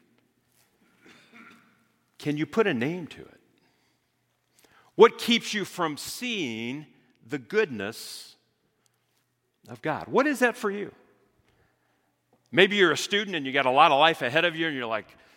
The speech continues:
"Good night, what am I gonna do with my life? Where am I gonna go to school? What am I gonna do? Am I gonna go to school? Who am I go-" Maybe you're towards the other end. You're like, "I don't, I don't know how much time I have left here.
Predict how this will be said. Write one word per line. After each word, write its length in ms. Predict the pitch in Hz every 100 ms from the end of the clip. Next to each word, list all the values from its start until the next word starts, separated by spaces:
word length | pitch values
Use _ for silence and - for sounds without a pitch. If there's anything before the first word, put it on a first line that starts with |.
| _ _ _ _
"Good 220 | - 170
night, 280 | 120 131 135
what 140 | 117 139
am 100 | 117
I 100 | 101
gonna 200 | 104 92
do 220 | 98 127
with 200 | 131 -
my 180 | 127 135
life? 460 | 101 76 78 -
Where 140 | 98 120
am 80 |
I 80 | 123
gonna 200 | 113 110
go 100 | 101
to 60 | 98
school? 340 | - 170 165
What 120 | 120 107
am 60 |
I 60 | 104
gonna 200 | 104 107
do? 140 | 139
Am 120 | 151
I 80 | 131
gonna 180 | 131 180
go 140 | 120
to 60 | 101
school? 340 | - - 87
Who 160 | 85 131
am 80 | 135
I 80 | 135
go-" 80 | 120 - - - _ _ _ _ _ _ _ _ _
Maybe 320 | 101 135 190 170
you're 100 | 170
towards 640 | - 175 156 - - - - _ _ _ _
the 100 | 113
other 300 | 143 135 104
end. 260 | 85 71 - - _ _ _ _ _ _ _ _ _ _ _ _ _ _ _ -
You're 120 | 110
like, 140 | 104 110
"I 100 | 156
don't, 160 | 120
I 60 | -
don't 80 | 170
know 80 | 117
how 120 | 127
much 240 | 131 -
time 240 | - 135 131
I 80 | 117
have 240 | 131 113
left 320 | 135 139 -
here. 260 | - 202